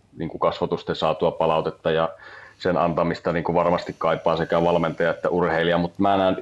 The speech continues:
näen ite, niin kuin, nämä digitaaliset laitteet, niin kuin, tämän meidän, meidän gridin, niin hyvänä tukitoimena sille, sille, tota, tämmöisen valmennusprosessille. Eli, eli se viesti, mikä tuolta kentältä, niin kuin, varsinkin nu-, nuorten parista tulee, että, että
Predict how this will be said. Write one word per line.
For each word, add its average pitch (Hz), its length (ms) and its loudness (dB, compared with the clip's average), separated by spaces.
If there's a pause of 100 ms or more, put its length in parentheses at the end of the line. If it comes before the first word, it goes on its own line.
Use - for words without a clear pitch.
näen 98 260 2
ite, 98 240 2
niin 87 140 0
kuin, 87 200 0
nämä 85 220 0
digitaaliset 87 560 0
laitteet, 85 420 0
niin 85 100 -2
kuin, 82 120 -4
tämän 87 140 2
meidän, 87 360 0
meidän 92 300 0
gridin, 90 360 2
niin 87 140 -2
hyvänä 98 320 0 (280)
tukitoimena 90 760 2
sille, 82 280 -2 (100)
sille, 87 260 0
tota, - 400 -4 (540)
tämmöisen 85 280 0
valmennusprosessille. 90 1120 2
Eli, 87 320 -2 (200)
eli 76 260 -8
se 90 200 -2
viesti, 117 340 4
mikä 98 240 2
tuolta 87 240 0
kentältä, 92 500 2
niin 90 140 0
kuin, 85 240 -8
varsinkin 110 340 0
nu-, 120 140 2
nuorten 107 440 2 (260)
parista 95 320 0
tulee, 90 400 2
että, - 280 -2 (180)
että - 180 -20